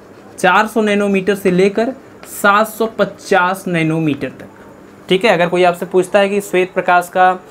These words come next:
स्पेक्ट्रम कहाँ से लेकर कहाँ तक होता है तो आप बता सकते हैं चार सौ नैनोमीटर से सात सौ पचास नैनोमीटर तक, है ना। और एक नैनोमीटर क्या होता है, तो एक नैनोमीटर बराबर दस के घात माइनस नौ मीटर। ठीक है,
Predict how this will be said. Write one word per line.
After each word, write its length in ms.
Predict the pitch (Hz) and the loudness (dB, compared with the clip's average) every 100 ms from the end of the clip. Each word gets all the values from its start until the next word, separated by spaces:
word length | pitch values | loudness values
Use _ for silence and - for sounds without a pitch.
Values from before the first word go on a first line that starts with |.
| - - - - - | -20 -20 -20 -18 -8
स्पेक्ट्रम 520 | 151 - 160 - 196 190 - | -6 -2 -2 -2 -2 -4 -4
कहाँ 160 | 160 170 | -4 -2
से 100 | 185 | -2
लेकर 220 | 180 185 | -2 -2
कहाँ 260 | 180 165 180 | 0 -2 -2
तक 80 | 190 | -4
होता 180 | 185 208 | -2 0
है 60 | |
तो 80 | 202 | 2
आप 80 | 185 | 0
बता 280 | 170 170 185 | 0 2 2
सकते 300 | 185 165 170 | 0 -4 -4
हैं 200 | 185 202 | -4 -2
चार 220 | 185 165 | 0 0
सौ 120 | - | 0
नैनोमीटर 480 | 180 175 170 156 175 | -6 -4 -4 -6 -8
से 260 | 175 214 233 - - - | -2 -2 -4 -16 -18 -2
सात 180 | 196 196 | 0 0
सौ 140 | 214 | -4
पचास 440 | 202 170 175 165 165 | -6 -2 0 0 0
नैनोमीटर 480 | 160 147 135 127 135 | -4 -4 -4 -8 -10
तक, 180 | - 135 - - - - | -12 -18 -18 -20 -18 -6
है 60 | 175 | -2
ना। 100 | 175 | -2
और 220 | 151 160 | 0 0
एक 240 | 185 190 | 2 2
नैनोमीटर 480 | 196 190 190 185 190 | 2 0 0 0 -2
क्या 160 | 185 190 | 0 2
होता 280 | 185 180 | 2 -2
है, 200 | 196 214 - - - | -4 -4 -6 -20 -14
तो 60 | - - | -8 2
एक 280 | 190 208 196 | 4 4 0
नैनोमीटर 640 | 190 180 185 180 175 196 | 0 0 0 0 0 -2
बराबर 440 | 185 175 175 196 226 - - 165 | 0 2 2 0 -4 -12 -10 0
दस 240 | 185 190 | 0 2
के 120 | 196 | 0
घात 300 | 175 170 175 | 2 2 0
माइनस 360 | 170 160 170 175 | -2 -2 -4 -6
नौ 260 | 165 160 208 - - - | -4 -2 -4 -8 -16 -2
मीटर। 320 | 160 143 131 - - - - - - - | 0 0 -2 -10 -20 -20 -20 -20 -20 -4
ठीक 160 | 185 262 | -2 0
है, 160 | 220 | -2